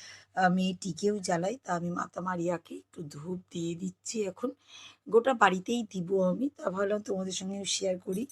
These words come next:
কারণ সব জিনিস তো শেয়ার করা হয় না, কারণ, আম, সব কিছু ইচ্ছা লাগে না। তা এখন আমি সন্ধে টন্ধে দিয়ে নিই, আমি প্রেয়ার প্রার্থনা করব। এই দেখো আমার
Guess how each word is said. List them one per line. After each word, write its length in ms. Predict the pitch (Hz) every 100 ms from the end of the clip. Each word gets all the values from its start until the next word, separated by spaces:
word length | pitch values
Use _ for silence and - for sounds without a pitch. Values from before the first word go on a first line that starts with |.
| - - - -
কারণ 140 | 220
সব 260 | 214 202 180
জিনিস 240 | 196 -
তো 80 | 196
শেয়ার 300 | - 190 180
করা 200 | 190 190
হয় 240 | 180 240
না, 180 | 233 220 -
কারণ, 280 | 196 196 226 - - - - 208
আম, 400 | 214 214 214 240 -
সব 180 | - 277 -
কিছু 340 | 277 294 302 311
ইচ্ছা 340 | 233 - 247
লাগে 280 | 226 190 190
না। 140 | 214 -
তা 100 | 190
এখন 200 | 185 196
আমি 140 | 196
সন্ধে 360 | 196 185 185 196
টন্ধে 300 | 196 190 202
দিয়ে 300 | 170 180 190
নিই, 160 | 254
আমি 200 | 302 202
প্রেয়ার 300 | 190 214 185 180
প্রার্থনা 460 | 180 175 - 196
করব। 560 | 202 - 180 180 196 233 -
এই 280 | 233 294 294
দেখো 320 | 196 - 196
আমার 260 | 190 190